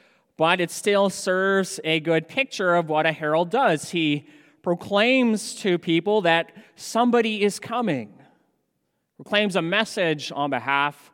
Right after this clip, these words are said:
of somebody else. And on the other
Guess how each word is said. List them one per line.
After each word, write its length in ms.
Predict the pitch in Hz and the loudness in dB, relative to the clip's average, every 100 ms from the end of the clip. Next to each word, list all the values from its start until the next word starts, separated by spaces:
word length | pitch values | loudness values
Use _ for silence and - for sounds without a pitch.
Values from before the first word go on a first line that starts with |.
| _ _ _ | _ _ _
of 400 | 127 127 123 120 - | -8 -4 -4 -6 -14
somebody 560 | - 131 131 127 131 | -8 -4 -2 -2 0
else. 640 | 160 160 113 - - - - _ _ _ _ _ _ _ _ _ _ _ _ - | 2 2 -2 -12 -20 -20 -20 _ _ _ _ _ _ _ _ _ _ _ _ -2
And 220 | 180 196 | 2 4
on 140 | 208 | 4
the 180 | 202 202 | 4 4
other 500 | 214 330 294 226 196 | 6 4 4 4 4